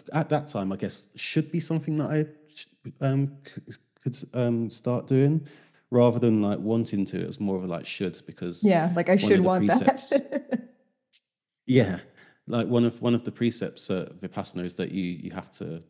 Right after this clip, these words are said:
Speaker 1: not have, do substances, alcohol, everything else. You know, you have to be sober, and you have to be sober in the lead up to a, a ayahuasca ceremony. And, um, yeah, just, I guess, like, you know, it, it, it was a,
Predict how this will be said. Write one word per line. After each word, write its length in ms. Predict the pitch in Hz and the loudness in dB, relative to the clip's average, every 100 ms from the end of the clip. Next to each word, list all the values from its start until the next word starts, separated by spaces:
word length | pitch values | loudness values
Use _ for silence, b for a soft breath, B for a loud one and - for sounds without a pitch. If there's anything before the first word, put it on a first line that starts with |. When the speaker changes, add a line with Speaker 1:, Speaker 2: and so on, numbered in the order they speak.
| _ | _
Speaker 1:
not 300 | - 92 - - | -10 -8 -10 -14
have, 160 | 87 - - | -14 -14 -12
do 140 | 85 | -10
substances, 720 | 80 85 - - - 85 82 | -10 -10 -12 -14 -12 -12 -12
alcohol, 440 | - 85 - 80 - | -14 -14 -12 -12 -10
everything 300 | - 87 87 | -14 -10 -10
else. 220 | 85 - | -8 -10
You 60 | 80 | -10
know, 80 | 80 | -10
you 80 | 82 | -10
have 160 | - | -14
to 80 | - | -16
be 160 | - 82 | -14 -10
sober, 420 | 85 82 82 80 b b b b b - | -10 -10 -10 -14 b b b b b -8
and 480 | 90 92 90 90 85 - - | -4 -2 -2 -4 -6 -12 -8
you 120 | 95 | -6
have 160 | 87 - | -6 -8
to 120 | - | -10
be 120 | 92 | -8
sober 380 | 87 92 87 85 | -6 -6 -6 -6
in 100 | 87 | -6
the 60 | 87 | -4
lead 180 | 87 85 | -4 -6
up 180 | 80 - | -10 -10
to 340 | 92 90 - - | -8 -6 -8 -12
a, 80 | |
a 180 | 87 85 | -10 -10
ayahuasca 400 | - 87 110 - | -8 -6 -6 -8
ceremony. 440 | 92 80 82 80 85 b b _ _ _ _ _ _ _ _ _ _ _ _ - | -10 -10 -8 -10 -12 b b _ _ _ _ _ _ _ _ _ _ _ _ -12
And, 260 | 101 98 | -10 -6
um, 580 | 101 101 98 98 98 - - _ - | -2 -2 -2 -2 -4 -8 -14 _ 0
yeah, 360 | 147 160 135 | 4 6 4
just, 280 | 120 143 - | 0 -6 -6
I 80 | 127 | -6
guess, 300 | 147 143 - | -4 -6 -4
like, 240 | 107 - | -4 -4
you 60 | 101 | -8
know, 120 | 87 | -6
it, 340 | 98 - - - | -6 -8 -12 -16
it, 160 | - - | -18 -8
it 80 | 127 | -4
was 180 | 113 113 | -2 0
a, 220 | 113 110 | -2 -2